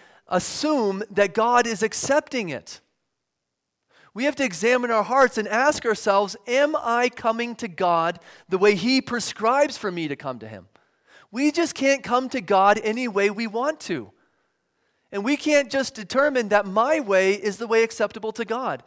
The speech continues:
But that is the way the world thinks. But that's not the way the Bible says it really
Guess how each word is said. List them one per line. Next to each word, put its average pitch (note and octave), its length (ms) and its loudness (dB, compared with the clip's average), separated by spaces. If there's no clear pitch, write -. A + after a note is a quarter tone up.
But G3 140 -2
that C4 280 6
is A#3+ 200 0
the A#3 120 -2
way G#3+ 340 2
the B3 100 -4
world F#3+ 480 -2
thinks. C#4+ 560 -6
But G3 140 -8
that's G#3+ 240 2
not A#3+ 400 0
the C4 100 2
way G#3 280 0
the A3+ 160 -4
Bible F3 720 -4
says F3 640 -4
it F#3 160 -2
really E3+ 560 -6